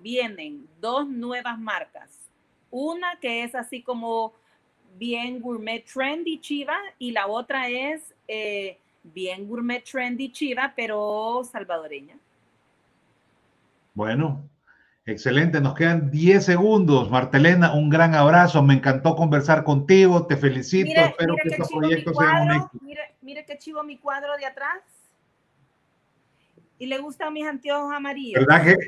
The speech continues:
Speaker 2: yo, yo creo, yo creo que es autorretrato eso? ¿Tú lo hiciste? No.
Speaker 1: No,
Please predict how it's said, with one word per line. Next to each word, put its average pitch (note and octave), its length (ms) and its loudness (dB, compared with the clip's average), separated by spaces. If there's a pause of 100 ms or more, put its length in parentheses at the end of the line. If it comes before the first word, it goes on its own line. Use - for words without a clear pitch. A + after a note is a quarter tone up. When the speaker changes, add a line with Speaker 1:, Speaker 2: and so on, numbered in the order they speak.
(100)
Speaker 2:
yo, F3 320 6
yo D#3 220 4
creo, G3+ 400 8
yo E3 160 6
creo G#3 280 6
que G#3+ 220 6
es G3+ 60 8
autorretrato G3+ 880 4
eso? D#3+ 280 4
¿Tú G3 120 4
lo G#3+ 100 4
hiciste? F#3+ 500 2 (1080)
No. F3 520 0 (2250)
Speaker 1:
No, D4+ 360 -4